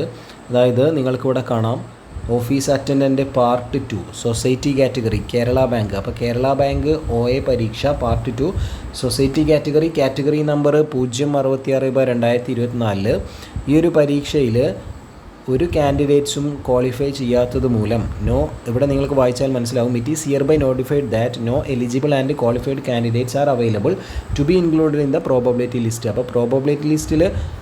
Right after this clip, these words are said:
ആരും എന്ത് ചെയ്തിട്ടില്ല, ക്വാളിഫൈ ചെയ്തിട്ടില്ല ഈ ഒരു പാർട്ട് ടു സൊസൈറ്റി കാറ്റഗറിയിൽ. ഒ എം ആർ പരീക്ഷ നടന്നത് ഇരുപത്താറ്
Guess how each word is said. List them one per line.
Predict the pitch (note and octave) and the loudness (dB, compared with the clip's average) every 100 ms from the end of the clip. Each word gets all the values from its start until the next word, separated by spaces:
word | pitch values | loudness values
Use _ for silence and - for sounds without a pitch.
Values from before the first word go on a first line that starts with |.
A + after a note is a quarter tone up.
| - A#2 | -4 0
ആരും | C3+ D3 | 2 2
എന്ത് | C#3 | 2
ചെയ്തിട്ടില്ല, | C#3+ C3 A#2+ B2+ B2 | 0 0 0 -2 0
ക്വാളിഫൈ | B2 B2 B2+ C#3+ C#3 | 2 2 2 -2 0
ചെയ്തിട്ടില്ല | C3 B2 B2+ A#2 B2+ A#2 | 0 0 0 0 0 0
ഈ | A#2+ | 0
ഒരു | C3 E3+ - | 2 0 -2
പാർട്ട് | A#2+ A#2 B2 B2 | -2 0 -2 -4
ടു | C3+ | -2
സൊസൈറ്റി | A#2+ A#2 A2+ A#2+ A#2+ | -4 -2 -4 -2 -2
കാറ്റഗറിയിൽ. | A2+ A2+ G#2+ G#2 A2+ G3 - - - - - - - - | 0 -2 -2 0 0 0 -4 -16 -18 -18 -18 -20 -12 -2
ഒ | A#2 | 2
എം | B2+ | 2
ആർ | C#3 | 2
പരീക്ഷ | C#3 C#3+ D#3+ | 0 0 2
നടന്നത് | D3 C#3+ C#3+ C#3+ | 2 2 0 0
ഇരുപത്താറ് | C3+ C3+ C#3 | 0 0 2